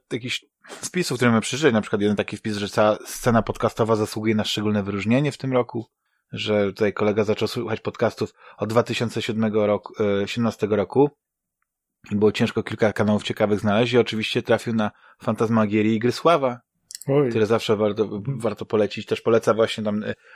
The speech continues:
Speaker 1: Nerdy nocą, Mystery T V, Krimi-, Kryminatorium i tak dalej, tak dalej. Więc, e, bardzo dziękujemy za, za to wyróżnienie. E, no mógłbym jeszcze, prawda, parę rzeczy wymienić. Na przykład dla mnie, e, Cobra Kai, to jak, e, że kupiło, e,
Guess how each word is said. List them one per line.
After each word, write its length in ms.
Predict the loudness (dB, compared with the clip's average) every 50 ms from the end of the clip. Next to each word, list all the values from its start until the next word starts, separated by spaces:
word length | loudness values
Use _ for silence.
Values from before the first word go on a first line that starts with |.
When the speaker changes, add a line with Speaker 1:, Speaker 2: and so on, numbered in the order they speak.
| -14 -6
Speaker 1:
Nerdy 280 | -2 -2 -2 0 -2 -2
nocą, 480 | 0 0 0 0 2 0 0 0 -2 -8 _ _ _ _ _ _ _ _ _ _ _ _ -20 -10 -4 -2
Mystery 320 | -2 0 2 2 2 2
T 120 | 2 -2 0
V, 60 | 2 4 4 4 4 2 _ _ _ _ _ _ _ _ -8
Krimi-, 220 | -6 -4 -4 -4 -6 -10 -12
Kryminatorium 580 | -6 -2 -2 0 0 0 0 2 2 4 4 2
i 40 | 2
tak 100 | 2 2
dalej, 120 | 2 2
tak 100 | 4 4
dalej. 120 | 4 4 2
Więc, 240 | 0 -6 -4 0
e, 100 | 2 2 2 0 -4
bardzo 320 | 0 2 2 2 2 0
dziękujemy 680 | -2 -2 -2 -4 -2 0 2 4 4 4 2 0 -2 -4 -2
za, 100 | -2 -2 -2 -4 -6
za 100 | -8 -8
to 120 | -8 -8 -8
wyróżnienie. 460 | -6 -6 -6 -4 -4 -4 -4 -4 -4 -8 _ _ _ _ _ _ _ -2
E, 280 | 2 4 4 4 4 2 -2 _ _ _ _ -20 -12 -6
no 120 | -2 2 4
mógłbym 300 | 6 6 6 6 4 2
jeszcze, 220 | 2 0 -2 -2
prawda, 280 | 0 0 2 4 4 2
parę 240 | 4 4 4 4 4
rzeczy 200 | 0 -2 -6 -2
wymienić. 160 | 0 0 0
Na 60 | 0
przykład 160 | 0 0 0 2
dla 80 | 2
mnie, 240 | 2 4 2 2 2
e, 220 | 2 0 0 0 2
Cobra 280 | 2 2 4 4 4
Kai, 280 | 4 6 4 4 4 4
to 140 | 4 4 4
jak, 260 | 4 4 2 0 -4
e, 360 | 0 2 4 4 2 2 0
że 180 | 0 0 -2 -2
kupiło, 840 | -2 -8 -10 -10 -8 -6 -2 2 4 6 6 6 6 4 2
e, 40 | -2